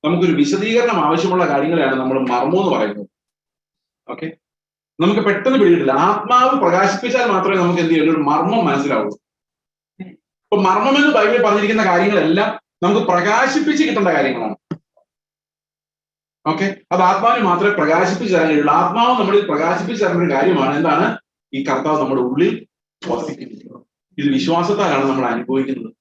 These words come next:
ഈ വിശ്വാസത്തിൽ ഉറച്ചു നിന്നാൽ ഈ കർത്താവ് നമ്മളിൽ വസിക്കുന്നത് നമുക്ക് അനുഭവിക്കാൻ സാധിക്കും.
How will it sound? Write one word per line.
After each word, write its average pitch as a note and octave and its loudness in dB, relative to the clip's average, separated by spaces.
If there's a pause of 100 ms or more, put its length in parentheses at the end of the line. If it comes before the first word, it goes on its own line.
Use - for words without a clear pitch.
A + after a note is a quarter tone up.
ഈ A3 2
വിശ്വാസത്തിൽ F3 0
ഉറച്ചു C#3+ 2
നിന്നാൽ D3 0 (180)
ഈ F3 0
കർത്താവ് D#3+ -2
നമ്മളിൽ C3+ 0
വസിക്കുന്നത് D#3 -2
നമുക്ക് B2 -2
അനുഭവിക്കാൻ C#3 0
സാധിക്കും. A2 -6